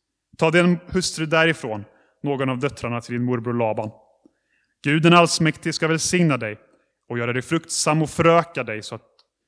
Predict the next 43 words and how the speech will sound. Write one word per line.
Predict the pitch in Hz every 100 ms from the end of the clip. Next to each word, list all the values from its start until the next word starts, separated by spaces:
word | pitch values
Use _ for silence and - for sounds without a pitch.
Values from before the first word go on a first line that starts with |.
| _ _ _ -
du | 127
blir | 117
många | 120 127 120
folk. | - 120 - - - _ _ _ _ _ _ _ _ _ _
Han | 156
ska | 156 180
ge | 170
Abrahams | 175 165 165 156
välsignelse | 165 175 175 175 -
åt | 131 117
dig | 127
och | 123
dina | 139
efterkommande, | 156 - 127 120 117 117 113 - _ _ _
så | -
att | 117
du | 135
får | 131 147
inta | 175 151 175
det | 165
land | 160 151 165 156
som | 143
Gud | 135 147 143
gav | 139 135
åt | 135
Abraham, | 131 117 104 110 110 _ _ _ _ _
det | 120
land | 117 117 113 107
där | 107
du | 113 165
nu | 143
bor | 117 110 104
som | - 104
främling." | - 113 104 107 117 _ _ _ _ _ _ _ _ _ _ _ _ _ - _ _ _ _ _ _ _ _ _ -
Den | 180
andra | 214 196 202
principen | 208 202 - 147 147 143
är |
nära | 156 180 180 165 160
kopplad | - 170 - - 151 139 117
till | 135
den | 123
första, | 135 135 - -